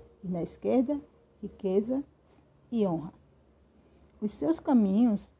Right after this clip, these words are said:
são caminhos de delícias, e toda a sua vereda de paz. É árvore de vida para os que dela tomam, e são bem-aventurados todos os que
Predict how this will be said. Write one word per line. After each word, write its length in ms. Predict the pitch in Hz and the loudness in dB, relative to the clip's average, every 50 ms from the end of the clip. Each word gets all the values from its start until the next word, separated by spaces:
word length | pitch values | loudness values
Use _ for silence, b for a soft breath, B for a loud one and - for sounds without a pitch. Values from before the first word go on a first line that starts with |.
| _ | _
são 140 | _ - 240 | _ -8 -8
caminhos 460 | 214 - 233 214 214 214 226 233 233 | -6 -2 -2 0 0 2 2 2 0
de 80 | 208 247 | 0 -2
delícias, 720 | 208 214 247 254 240 226 226 240 233 - _ - 185 175 _ _ _ _ _ _ _ _ _ _ _ - | 0 2 2 2 2 2 0 0 -2 -4 _ -16 -16 -16 _ _ _ _ _ _ _ _ _ _ _ -20
e 40 | 175 | -12
toda 260 | - - 202 196 214 | -8 -6 -4 -4 -4
a 40 | 208 | -6
sua 180 | - - 208 | -6 -6 -6
vereda 420 | 190 175 196 196 185 190 180 185 190 | -6 -4 -4 -4 -4 -4 -6 -6 -8
de 160 | 180 - - - - - | -8 -10 -14 -18 -16 -14
paz. 420 | - - 170 170 - - - - - - - - - - - - - - B B B B B B - | -12 -10 -10 -12 -12 -14 -16 -18 -18 -18 -18 -18 -20 -20 -20 -20 -20 -20 B B B B B B 0
É 140 | 208 202 | 2 4
árvore 560 | 208 226 269 285 254 254 294 285 302 302 302 - - - | 6 8 8 6 6 4 2 4 4 2 0 -2 -4 -2
de 120 | 220 214 | 0 0
vida 400 | 185 185 196 214 226 202 226 220 | 2 2 2 0 2 0 -2 -4
para 360 | 214 - 220 220 214 214 214 | -4 -2 -2 -2 0 0 0
os 160 | 214 202 - - | 0 -2 -6 -10
que 220 | - 220 220 226 - - - _ _ _ - _ _ _ _ - - - - _ _ _ _ _ - | -8 -6 -6 -6 -8 -10 -18 _ _ _ -20 _ _ _ _ -20 -20 -20 -20 _ _ _ _ _ -10
dela 500 | 185 180 202 196 202 214 226 247 269 262 - - - - - - - - - - - - - - - - - - - - - - - _ _ _ _ - - - - | -2 0 2 4 4 2 0 -2 -4 -4 -6 -10 -18 -20 -20 -20 -20 -20 -20 -20 -20 -20 -20 -20 -20 -20 -20 -20 -20 -20 -20 -20 -20 _ _ _ _ -20 -20 -20 -12
tomam, 400 | - 107 98 202 - 95 - 180 - - _ - - - - - b b b b b - - | -8 -6 -4 -4 -4 -6 -6 -10 -14 -20 _ -20 -20 -20 -20 -20 b b b b b -12 -8
e 80 | 226 214 | -8 -6
são 220 | - - 240 214 | -4 -2 0 2
bem-aventurados 920 | 214 220 277 294 311 294 302 302 277 - 285 247 247 240 254 262 240 247 - | 2 4 4 4 4 4 4 2 2 2 2 2 2 2 2 2 0 -4 -6
todos 360 | - - 269 269 277 285 262 269 | -6 -4 -2 0 0 0 0 0
os 180 | 277 - - | -2 -4 -6
que 340 | - - - 208 202 220 262 | -10 -4 0 0 0 0 -2